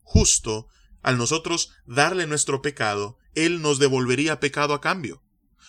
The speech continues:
Pero para que nosotros pudiésemos recibir una justicia perfecta,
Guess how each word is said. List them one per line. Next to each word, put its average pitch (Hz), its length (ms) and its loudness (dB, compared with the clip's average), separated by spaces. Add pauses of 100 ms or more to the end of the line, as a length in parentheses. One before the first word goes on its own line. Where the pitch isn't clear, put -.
(200)
Pero 147 160 8
para 131 180 2
que 135 100 -4
nosotros 165 380 -2
pudiésemos 147 640 -2
recibir 131 680 -2 (100)
una 160 300 -4
justicia 123 960 -2
perfecta, 113 760 -6